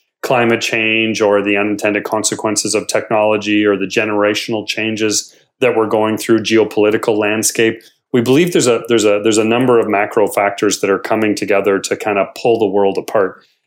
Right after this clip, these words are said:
And what we're ultimately focused on at the end of the day is bringing people together. That's what we do. We are in the business of bringing people together. And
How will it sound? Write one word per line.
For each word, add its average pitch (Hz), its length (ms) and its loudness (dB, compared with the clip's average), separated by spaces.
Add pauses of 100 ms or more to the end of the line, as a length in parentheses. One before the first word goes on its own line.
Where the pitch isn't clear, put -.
(100)
And 120 180 0
what 131 120 2
we're 131 160 2
ultimately 123 420 0
focused 113 380 -2
on 107 120 0
at 95 60 -4
the 104 80 0
end 110 140 -2
of 107 60 -2
the 104 60 -2
day 123 240 4
is 101 140 0
bringing 113 340 0
people 113 280 -2
together. 104 420 -2
That's 107 300 -2
what 117 120 0
we 107 120 0
do. 104 180 2
We 98 140 2
are 104 180 0
in 120 160 2
the 117 80 2
business 107 420 0
of 98 140 -4
bringing 104 300 -2
people 104 280 -4
together. 104 480 0
And 95 160 -4